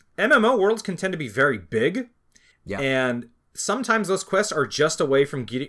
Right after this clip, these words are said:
Speaker 1: for getting you to explore. Like, it's basically saying,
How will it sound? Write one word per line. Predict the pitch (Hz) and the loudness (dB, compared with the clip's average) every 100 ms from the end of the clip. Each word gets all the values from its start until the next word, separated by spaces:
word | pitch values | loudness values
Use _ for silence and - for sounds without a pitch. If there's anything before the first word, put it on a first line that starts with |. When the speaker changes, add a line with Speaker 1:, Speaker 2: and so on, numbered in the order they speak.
| - | -10
Speaker 1:
for | - 120 | -10 -4
getting | 131 147 | -4 -4
you | 147 | -6
to | 139 127 | -4 -6
explore. | - - - - 117 120 131 165 - - | -4 -6 -8 -6 -2 0 0 -4 -12 -10
Like, | 113 104 - _ - | -10 -10 -18 _ -12
it's | 120 | -4
basically | 185 185 185 | -2 -2 -2
saying, | 180 | -2